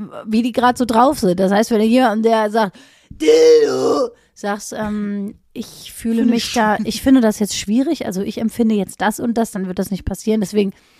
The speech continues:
Speaker 1: kommu-, auch kommunikationstrainingsmäßig hast du dich da eins A verhalten, Sprünki.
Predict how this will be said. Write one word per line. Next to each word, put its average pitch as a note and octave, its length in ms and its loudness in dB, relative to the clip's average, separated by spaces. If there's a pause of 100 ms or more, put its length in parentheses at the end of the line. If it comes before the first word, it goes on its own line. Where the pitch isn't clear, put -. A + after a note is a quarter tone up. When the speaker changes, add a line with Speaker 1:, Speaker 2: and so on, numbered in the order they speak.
(240)
Speaker 1:
kommu-, A#3+ 320 2
auch F4+ 240 2
kommunikationstrainingsmäßig C#4 1400 -2
hast G3+ 160 -8
du G3 60 -14
dich F#3 120 -10
da F3 200 -2
eins G3 340 -4
A F3 140 2
verhalten, E3+ 380 2
Sprünki. - 440 -12